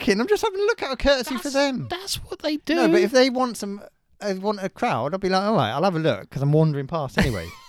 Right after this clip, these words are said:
Speaker 1: But, and I'll just peer in, like, put my face right up to the
Speaker 2: Oh.
Speaker 1: glass.
Speaker 2: I'm wandering past the dogging area,
Speaker 1: I'll
Speaker 2: officer.
Speaker 1: <laughs> just knock. "Guys, I can't see. You're gonna have to clear some of the steam here. I can't see a thing. If you want me to look,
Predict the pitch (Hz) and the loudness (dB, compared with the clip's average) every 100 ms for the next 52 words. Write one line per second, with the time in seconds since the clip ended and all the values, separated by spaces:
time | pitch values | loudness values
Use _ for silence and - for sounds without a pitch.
0 | _ - - 147 156 175 170 165 180 - | _ -8 -4 -4 0 0 0 -4 -10 -4
1 | 180 175 156 123 127 - 165 160 151 113 | 0 0 -2 -4 -8 -8 -6 -2 0 2
2 | 185 180 151 120 147 143 135 113 - - | 4 4 2 0 -2 0 -2 -4 -12 -4
3 | 202 196 185 196 196 202 196 196 196 190 | 2 4 6 6 6 4 2 2 2 2
4 | 170 160 143 160 160 147 113 107 101 90 | 2 0 2 2 2 2 0 0 0 -2
5 | 95 127 147 _ _ 151 135 110 120 - | -2 -4 -8 _ _ -2 -2 -4 -4 -2
6 | 123 165 359 - 240 190 160 202 185 - | 2 4 4 4 4 4 2 4 4 2
7 | - - - - 190 175 - 214 190 160 | -14 -20 -10 2 4 4 2 2 2 0
8 | 180 160 151 160 170 165 156 - 160 147 | 0 2 2 2 2 2 -2 -4 -6 -6
9 | 151 135 135 156 139 120 123 139 - 147 | -6 -8 -4 -2 -2 -2 -2 -4 -4 -4
10 | 143 127 113 127 113 110 _ _ 170 208 | -4 -4 -4 -6 -8 -12 _ _ -2 0
11 | 180 160 151 123 | 0 -2 0 0